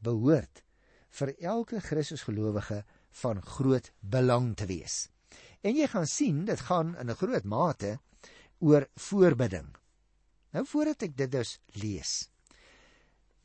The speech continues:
as ek algemene opmerkings mag maak oor wat Paulus hier sê, is nou nie my er-, eie opmerkings nie, dit is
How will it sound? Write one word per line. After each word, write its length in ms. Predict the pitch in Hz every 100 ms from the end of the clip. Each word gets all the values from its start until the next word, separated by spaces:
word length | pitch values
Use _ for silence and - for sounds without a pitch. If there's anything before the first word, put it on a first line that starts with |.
| _ _ -
as 120 | 156
ek 100 | 180
algemene 440 | - 240 - 196 170
opmerkings 420 | 170 175 151 -
mag 180 | 135 117
maak 360 | 104 107 113 -
oor 220 | 185 180
wat 140 | 151 -
Paulus 300 | 175 156 120
hier 140 | 127 120
sê, 240 | 160 107
is 100 | -
nou 100 | 143
nie 100 | 165
my 40 | 127
er-, 200 | 135 -
eie 180 | 147 143
opmerkings 520 | 113 110 101 92 101 127
nie, 60 |
dit 240 | 113 117 139
is 240 | 107